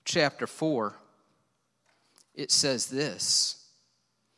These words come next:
"So it was when the Jews who dwelt near them came, they told us ten times, 'From whatever place you turn, they will be upon us.'" And so while Nehemiah and the crew is building,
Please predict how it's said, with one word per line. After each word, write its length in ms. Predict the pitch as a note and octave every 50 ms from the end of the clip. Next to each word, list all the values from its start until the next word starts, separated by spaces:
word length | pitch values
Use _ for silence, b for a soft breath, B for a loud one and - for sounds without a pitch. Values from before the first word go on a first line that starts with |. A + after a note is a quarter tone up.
| b b b b b
"So 280 | - - - F3+ E3+ D#3+
it 80 | C#3+
was 420 | B2+ C#3 D#3+ F3 D#3+ D3 - - -
when 180 | C#3 C#3 C3+
the 80 | B2+ A#2
Jews 500 | A#2 - D3 E3+ E3+ D3+ C3+ B2+ A#2+ -
who 120 | D3 C3+
dwelt 360 | A#2 - B2+ C#3 C#3 C#3 - -
near 260 | B2+ C#3 D3 D3 C#3
them 220 | C#3 B2 A2+ G#2+
came, 400 | - - - D#3 D3 C#3 B2+ A2 A2
they 140 | A#2 A#2
told 280 | - - D#3+ D3+ C#3 A#2
us 140 | A2+ - -
ten 260 | - - D3 C3+ C3
times, 440 | - C#3 C#3+ C#3+ C3+ B2 A#2+ A2+ B B B B B -
'From 160 | - D3 B2+
whatever 320 | C3 C3+ C#3 C#3+ C#3 C3
place 320 | - - D3+ C#3+ C3+ - C#3
you 100 | B2 A2
turn, 360 | - - D#3 C#3 B2+ B2 A#2
they 100 | B2 B2+
will 140 | B2 A#2+ A#2
be 140 | B2+ A#2+
upon 340 | G2+ - - A#2 G#2 F#2 -
us.'" 220 | - - - - B B B B B B
And 200 | - D#3+ E3 E3
so 300 | - - - F3+ E3+ D#3+
while 240 | C#3+ C#3 D#3+ D#3 D3+
Nehemiah 460 | D3+ F3 G#3+ G3+ F3 F3+ F#3 F3 E3 -
and 160 | D#3 C#3+ C3+
the 40 | C3
crew 200 | - - E3+ E3
is 180 | D#3 C#3+ A#2+
building, 440 | A2+ B2+ E3+ F3+ E3 C#3+ C#3+ C3+ B2+